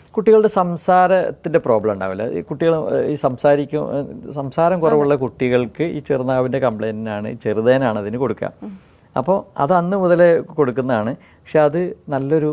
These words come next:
Speaker 1: മെഡിസിനാണ്. അത് കുട്ടികൾക്ക്
Speaker 2: മെഡിസിനാണ്.
Speaker 1: സംസാരശേഷി പ്രോബ്ലത്തിനൊക്കെ ഉള്ള, ഏഹ്, പിന്നെ ചെറുതേനും ഈ വയമ്പും കൊടുക്കുന്നത് അതിനാണ്.
Speaker 2: ഇനി ഈ തേനിൻ്റെ തന്നെ വേറെ എന്തെല്ലാം by products ആണ് നമുക്ക് ബി ക്രാഫ്റ്റ്, ഏഹ്, പ്രൊവൈഡ് ചെയ്യുന്നത്?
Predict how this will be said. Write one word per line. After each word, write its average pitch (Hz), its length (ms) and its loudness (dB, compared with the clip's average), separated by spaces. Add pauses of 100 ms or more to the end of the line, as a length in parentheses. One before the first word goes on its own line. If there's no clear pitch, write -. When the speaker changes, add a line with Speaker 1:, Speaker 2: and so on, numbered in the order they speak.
(140)
Speaker 1:
മെഡിസിനാണ്. 107 580 -4
അത് - 80 -14
കുട്ടികൾക്ക് 196 280 -6
Speaker 2:
മെഡിസിനാണ്. 113 260 -4
Speaker 1:
സംസാരശേഷി 107 600 -4 (100)
പ്രോബ്ലത്തിനൊക്കെ 101 600 -4
ഉള്ള, 117 120 -4 (680)
ഏഹ്, 113 180 4
പിന്നെ 104 240 -4 (160)
ചെറുതേനും 107 460 0 (240)
ഈ 110 40 0 (160)
വയമ്പും 101 400 -2
കൊടുക്കുന്നത് 98 420 -6 (220)
അതിനാണ്. 110 380 -2 (200)
Speaker 2:
ഇനി 349 140 0
ഈ - 20 -10 (100)
തേനിൻ്റെ 294 400 2
തന്നെ 208 160 -2 (120)
വേറെ 294 240 2
എന്തെല്ലാം 254 460 0
by 233 100 4 (120)
products 226 360 -2 (100)
ആണ് 196 120 -6 (100)
നമുക്ക് 214 280 -4
ബി 214 140 -4
ക്രാഫ്റ്റ്, 196 360 -2 (140)
ഏഹ്, 202 160 -8
പ്രൊവൈഡ് 190 340 0
ചെയ്യുന്നത്? 190 300 -6